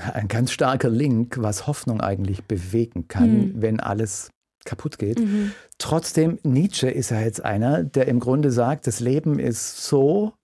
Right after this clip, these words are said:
Speaker 1: verheerend.
Speaker 2: Mhm.
Speaker 1: Eigentlich, äh, ist Hoffnung das übelste Übel, weil es uns nämlich am Leben hält und wir
Speaker 2: Mhm.
Speaker 1: die ganzen anderen Übel immer weiter
Speaker 2: Mhm.
Speaker 1: erleben.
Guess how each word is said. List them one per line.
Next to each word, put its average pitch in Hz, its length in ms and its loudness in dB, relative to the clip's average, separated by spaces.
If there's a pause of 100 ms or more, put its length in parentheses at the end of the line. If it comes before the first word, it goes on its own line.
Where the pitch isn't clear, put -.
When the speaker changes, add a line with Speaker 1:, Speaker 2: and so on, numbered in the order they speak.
(140)
Speaker 1:
verheerend. 143 720 -2
Speaker 2:
Mhm. 220 340 2 (360)
Speaker 1:
Eigentlich, 147 720 2
äh, 127 180 4
ist - 200 -2
Hoffnung 143 500 0
das - 180 -4
übelste 175 440 0
Übel, 123 420 0
weil 135 340 2
es 131 140 0
uns 131 220 0
nämlich 123 320 0
am 120 80 2
Leben 123 260 2
hält 139 360 0
und 117 160 2
wir 113 80 4
Speaker 2:
Mhm. 110 40 4
Speaker 1:
die 107 60 0
ganzen 110 280 0
anderen 165 300 2
Übel 120 360 2
immer 107 240 0
weiter 117 280 2
Speaker 2:
Mhm. - 60 0
Speaker 1:
erleben. 90 420 -2